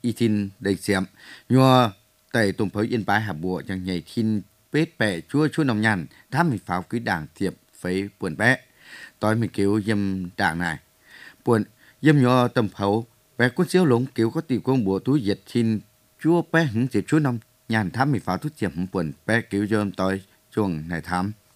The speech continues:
Tổng pháo, hà mấy liệp chàng sáng ấy bết tiệp bết nông doanh nghiệp, chỉ nông họp chuồng xí diệp bết, thiết chiều đùa nông tổ họp, bê,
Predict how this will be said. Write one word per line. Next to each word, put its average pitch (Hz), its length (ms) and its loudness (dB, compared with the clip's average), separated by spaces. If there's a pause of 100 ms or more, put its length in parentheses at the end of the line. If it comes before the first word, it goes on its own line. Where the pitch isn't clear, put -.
(640)
Tổng 120 200 2
pháo, 107 320 0 (260)
hà 131 120 4
mấy 147 160 2
liệp 120 200 0
chàng 104 160 2
sáng 127 240 2
ấy 151 160 2
bết 180 160 0
tiệp - 180 -4
bết 175 120 0
nông 151 180 0
doanh 147 220 -2
nghiệp, 98 180 -2 (100)
chỉ 104 180 0
nông 123 280 0
họp 95 200 -6
chuồng 92 200 -4
xí 104 240 -2
diệp 101 220 -4
bết, 139 200 4 (300)
thiết 180 260 -2
chiều 110 120 2
đùa 98 140 2
nông 113 200 -2
tổ 98 120 0
họp, 87 300 -2 (260)
bê, 107 320 0